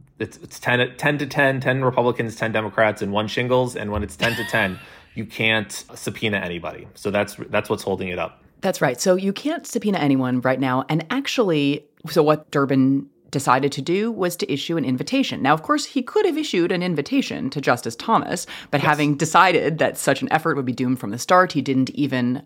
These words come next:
Speaker 2: undertake it, instead issued the invitation to Chief Justice Roberts. And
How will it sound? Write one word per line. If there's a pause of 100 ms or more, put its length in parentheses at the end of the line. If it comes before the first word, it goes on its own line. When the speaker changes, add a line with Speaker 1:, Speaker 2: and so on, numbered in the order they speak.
Speaker 2:
undertake
it,
instead
issued
the
invitation
to
Chief
Justice
Roberts. (400)
And